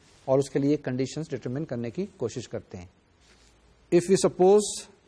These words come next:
that Y one and Y two are two solutions on an interval I of the second order homogeneous linear differential equation A two D two Y by D X square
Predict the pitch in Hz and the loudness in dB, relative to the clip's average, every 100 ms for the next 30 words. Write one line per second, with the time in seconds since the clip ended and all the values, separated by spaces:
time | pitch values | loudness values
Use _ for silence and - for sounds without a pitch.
0 | - 113 139 139 123 143 165 175 165 135 | -8 0 2 2 4 4 6 4 2 4
1 | 131 135 156 143 - 202 220 156 143 147 | 4 4 2 2 0 -2 0 2 0 0
2 | 185 - - _ _ _ _ _ _ _ | -4 -8 -18 _ _ _ _ _ _ _
3 | _ _ - 143 160 160 143 151 175 160 | _ _ 0 2 4 2 0 2 2 4
4 | 135 139 202 - _ _ _ _ _ _ | 2 2 2 -4 _ _ _ _ _ _
5 | _ 120 117 127 - 156 214 196 151 147 | _ -10 -8 -4 -2 2 0 2 2 2
6 | 151 147 143 139 139 151 - 139 139 139 | 2 0 0 0 0 -4 -4 -2 -2 -2
7 | 127 139 127 135 117 120 - 127 - _ | -4 -6 -4 -4 -2 -2 -4 -10 -12 _
8 | _ _ _ _ _ _ _ _ _ - | _ _ _ _ _ _ _ _ _ 0
9 | 143 180 196 185 156 160 156 147 143 131 | 4 4 4 4 4 4 4 6 4 4
10 | 131 127 - 147 170 | 2 0 2 4 4